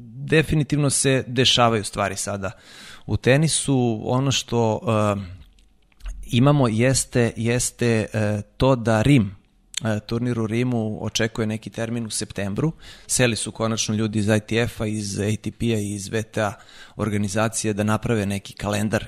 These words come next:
kako će sve to izgledati kada se posle korone vrati tenis onako u punom kapacitetu, mada sada i opet pod znakom pitanja kada će to biti i kako će to izgledati. Definitivno znamo da do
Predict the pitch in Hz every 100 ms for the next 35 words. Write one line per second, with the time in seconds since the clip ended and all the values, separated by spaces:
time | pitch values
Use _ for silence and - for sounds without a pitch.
0 | - 104 - 101 95 - 104 - 104 101
1 | 104 107 - - 101 104 - 110 101 101
2 | 104 98 - - - - 113 113 113 104
3 | 117 110 - - 107 101 - - 104 98
4 | 107 110 - 117 104 98 95 98 87 -
5 | 110 - 143 107 101 110 110 104 110 107
6 | - - - 104 95 - 101 104 - 113
7 | 101 - 107 104 - - 101 98 110 -
8 | 110 104 104 98 107 113 107 113 123 120
9 | - 113 95 107 - 107 101 104 104 101
10 | 98 98 101